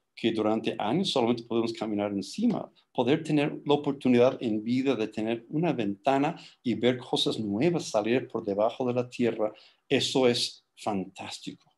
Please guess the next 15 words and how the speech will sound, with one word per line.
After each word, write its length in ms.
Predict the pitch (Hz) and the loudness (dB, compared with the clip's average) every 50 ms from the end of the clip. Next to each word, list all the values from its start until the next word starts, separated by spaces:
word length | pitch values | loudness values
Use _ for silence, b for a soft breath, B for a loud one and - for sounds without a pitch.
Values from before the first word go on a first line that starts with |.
| _ _ - - | _ _ -16 -4
No 240 | - 131 135 139 135 | 0 4 8 8 8
hay 120 | 131 131 | 8 8
mayor 400 | 123 107 95 95 92 95 90 - | 6 4 4 2 0 -2 -4 -6
cosa." 320 | - - - - - - - - _ _ _ _ - _ | -10 -14 -12 -12 -12 -14 -16 -20 _ _ _ _ -20 _
O 40 | - | -4
sea, 180 | - 117 117 | -2 0 0
el 380 | 131 147 139 120 120 113 - - _ - | 0 0 0 -2 -2 -4 -10 -16 _ -4
placer 600 | - 135 127 123 120 123 - - 143 143 143 131 | 2 4 4 4 4 2 0 4 4 4 4 4
de 160 | 120 113 110 | 0 -2 -2
conocer 720 | - - 123 117 110 104 - - - 120 113 123 135 - b b b b b b b | 0 -2 0 0 2 2 0 2 2 2 2 2 0 -4 b b b b b b b
el 120 | - 127 120 | -2 -2 -2
conocimiento 720 | - - 123 117 113 - 123 120 113 107 107 107 - 117 | 2 2 2 4 4 2 2 2 2 2 0 -2 -4 -8
por 160 | - - 120 | -4 -2 -2
el 160 | 110 110 - | -2 -2 -6
conocimiento, 840 | - 117 110 101 98 - - - 107 101 101 107 101 98 98 - - | -8 -4 -4 -2 -2 -2 -4 -2 -2 -2 -2 -2 -4 -4 -6 -12 -20